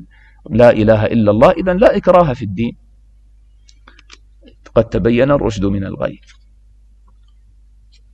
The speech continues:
وهكذا يعني تأتي ال-، ال-، يعني بعد ذلك قصة إبراهيم مع النمرود، النمرود المنكر، ثم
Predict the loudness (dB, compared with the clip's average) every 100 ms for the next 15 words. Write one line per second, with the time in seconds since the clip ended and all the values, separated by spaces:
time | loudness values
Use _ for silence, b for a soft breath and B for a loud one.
0 | _ _ -2 2 4 4 4 6 4 0
1 | -14 -20 -8 -4 -2 -2 -2 -2 -2 -2
2 | -2 0 -2 -2 -6 -8 -8 -8 -10 -10
3 | -12 -10 -4 -2 0 -2 -2 -2 0 2
4 | 2 0 -4 -4 -4 -4 0 4 4 4
5 | 0 -4 -6 _ _ _ -8 -6 -2 -2
6 | -2 -2 -2 -4 -4 -4 -4 -2 -2 -2
7 | 0 0 0 -4 -6 -8 _ _ _ _
8 | _ -4 -2 0 0 0